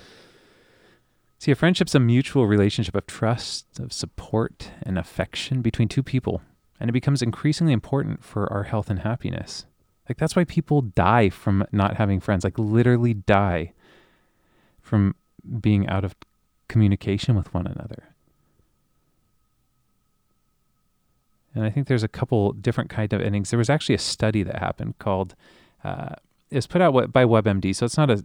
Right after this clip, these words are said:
it's not a super technical journal sort of survey, but they, they polled many people that have experienced grief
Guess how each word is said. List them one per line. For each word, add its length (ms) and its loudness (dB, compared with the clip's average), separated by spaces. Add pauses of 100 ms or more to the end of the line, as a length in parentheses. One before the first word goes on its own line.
(100)
it's 220 -8
not 140 0
a 40 -4
super 300 -6
technical 500 -6
journal 560 -2
sort 320 -4
of 160 -8
survey, 460 -8 (640)
but 120 2
they, 220 4
they 160 2
polled 520 0 (120)
many 240 2
people 560 -2 (680)
that 160 -2
have 120 0
experienced 560 -6 (160)
grief 600 -4